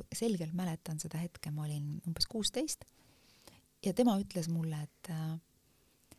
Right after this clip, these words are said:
et, äh, tütrake, kas sa tead seda, et need liftid, mille sees on peegel,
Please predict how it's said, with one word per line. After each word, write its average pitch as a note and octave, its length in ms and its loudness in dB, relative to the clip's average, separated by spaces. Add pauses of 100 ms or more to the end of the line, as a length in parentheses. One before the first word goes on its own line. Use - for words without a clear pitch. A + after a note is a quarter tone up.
(200)
et, - 360 -12
äh, F3 300 -2
tütrake, - 340 -4
kas G#3+ 160 -2
sa G#3+ 60 -2
tead E4 240 -2
seda, F3+ 240 0 (420)
et F#3+ 140 -4
need B3 260 4
liftid, F3 460 -4 (480)
mille F#3 180 0
sees G3 220 0
on E3+ 80 0
peegel, E3 400 -2